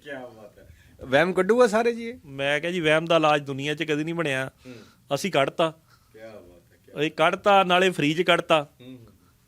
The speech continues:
Speaker 2: ਸਾਨੂੰ ਕਿਸੇ ਨੂੰ ਕੋਈ ਰੁਪਈਆ ਦੇਣ ਦੀ ਲੋੜ ਨਹੀਂ।
Speaker 1: ਹੂੰ।
Speaker 2: ਤੁਹਾਨੂੰ ਜਿਹੜੀਆਂ ਚੀਜ਼ਾਂ ਦੱਸਣੀਆਂ, ਆਰਾਮ ਨਾਲ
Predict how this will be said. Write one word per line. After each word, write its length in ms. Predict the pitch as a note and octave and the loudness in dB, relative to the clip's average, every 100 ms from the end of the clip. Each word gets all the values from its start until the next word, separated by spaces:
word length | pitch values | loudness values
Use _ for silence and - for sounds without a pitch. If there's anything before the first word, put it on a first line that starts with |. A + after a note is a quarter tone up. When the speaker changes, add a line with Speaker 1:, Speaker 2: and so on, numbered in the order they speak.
| _ - | _ -2
Speaker 2:
ਸਾਨੂੰ 480 | D#3+ D#3+ F3 F3 E3+ | -2 0 -2 -2 -4
ਕਿਸੇ 240 | E3 F#3 | -2 -2
ਨੂੰ 100 | F#3 | -2
ਕੋਈ 200 | F#3 F3+ | 2 2
ਰੁਪਈਆ 380 | F3 F3 D#3 E3+ | 2 0 0 0
ਦੇਣ 180 | F3 F3 | 0 -2
ਦੀ 120 | D3 | -4
ਲੋੜ 280 | C3+ C3+ C3+ | -2 -2 -2
ਨਹੀਂ। 280 | D#3 E3 D#3 | -4 -6 -8
Speaker 1:
ਹੂੰ। 420 | _ _ A#2+ A2 _ | _ _ -20 -20 _
Speaker 2:
ਤੁਹਾਨੂੰ 260 | - D3+ D3+ | -2 -2 -2
ਜਿਹੜੀਆਂ 240 | D3+ E3+ | -6 -6
ਚੀਜ਼ਾਂ 300 | E3+ C#3+ D#3+ | -8 -6 -6
ਦੱਸਣੀਆਂ, 540 | D#3+ E3 D3 D3+ E3 F3 - | -4 -6 -6 -6 -4 -6 -6
ਆਰਾਮ 360 | D3+ D#3+ F3 F3+ | -2 2 2 0
ਨਾਲ 440 | F3 F3 F3+ F#3 | -2 -2 -2 -6